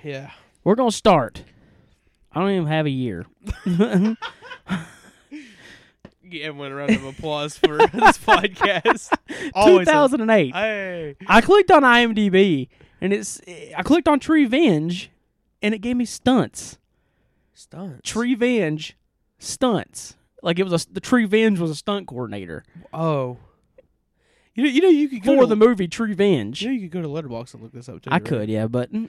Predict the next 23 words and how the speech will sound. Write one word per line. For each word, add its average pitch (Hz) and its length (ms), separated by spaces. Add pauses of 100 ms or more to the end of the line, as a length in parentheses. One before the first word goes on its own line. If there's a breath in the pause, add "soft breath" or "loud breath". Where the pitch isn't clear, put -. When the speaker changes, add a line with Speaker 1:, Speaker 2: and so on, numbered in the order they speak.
Speaker 2:
um, 139 360 (320)
Speaker 1:
<laughs> - 320
But 190 60 (280)
you 196 300 (100)
have, 160 60
like, 156 140
ten 170 240
tabs 160 280
open. 139 200
Speaker 2:
I 170 80
do. 175 240
Speaker 1:
That's 175 180
what 294 120
I'm 262 60
saying. - 220 (160)
Speaker 2:
<laughs> - 880
Two 294 200
thousand 262 400
and 214 100
eight's 226 320
Tree 170 680
Venge. 127 720
Speaker 1:
Yes. 135 1040